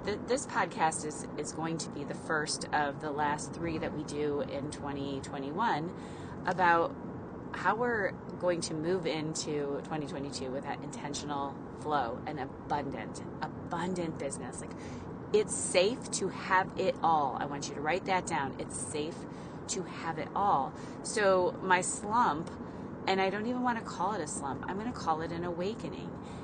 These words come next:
It was the calm before the storm, and it was going into, I was letting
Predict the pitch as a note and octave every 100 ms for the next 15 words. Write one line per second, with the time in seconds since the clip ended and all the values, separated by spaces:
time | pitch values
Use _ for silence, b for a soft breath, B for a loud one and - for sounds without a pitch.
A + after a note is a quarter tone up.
0 | B G3 - G3+ F#3+ F#3 F3 - - B
1 | - - F#3+ - - F3+ F#3 F#3 - E3
2 | D#3+ D#3 - F#3+ D#3 - - - E3 E3
3 | D#3+ D#3 - E3+ E3+ E3+ C#3+ E3+ E3+ F3
4 | E3+ E3+ D#3+ D#3 - E3+ E3 D#3+ D#3+ E3+
5 | F3+ E3+ E3+